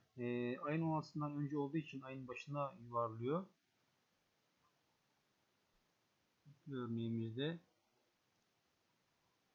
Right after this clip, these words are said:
Diğer bir örneğimize geçelim arkadaşlar. Trunk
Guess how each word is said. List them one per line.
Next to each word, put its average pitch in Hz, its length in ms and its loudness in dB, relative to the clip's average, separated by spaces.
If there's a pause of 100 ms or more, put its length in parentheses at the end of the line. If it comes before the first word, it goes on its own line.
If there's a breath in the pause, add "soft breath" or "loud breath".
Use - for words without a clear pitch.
(160)
Diğer 160 280 2
bir 147 240 -4 (640)
örneğimize 127 600 -4
geçelim 123 500 -2
arkadaşlar. 120 540 -4
Trunk 123 360 -6